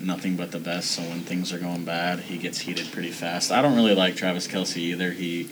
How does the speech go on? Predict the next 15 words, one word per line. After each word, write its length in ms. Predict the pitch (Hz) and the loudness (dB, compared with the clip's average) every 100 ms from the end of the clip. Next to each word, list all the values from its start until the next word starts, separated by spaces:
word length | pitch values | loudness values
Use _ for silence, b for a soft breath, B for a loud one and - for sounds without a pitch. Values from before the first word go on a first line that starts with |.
| - | -12
he 180 | - 104 | -4 -2
talks 440 | - 92 95 - | 0 -2 0 -2
a 40 | 90 | -2
lot, 440 | 92 90 90 92 | 0 2 0 -2
and 160 | - 82 | -6 -2
he 160 | 90 87 | 2 4
tries 300 | 92 90 95 | 6 4 4
to 80 | |
get 120 | 87 90 | 4 2
in 100 | 85 | 2
people's 360 | 95 92 87 | -2 -2 -2
heads 280 | - 87 87 | 0 -2 -2
a 40 | 87 | -2
lot, 400 | 87 85 87 - 85 | -2 0 0 0 -2
and 180 | 80 | -6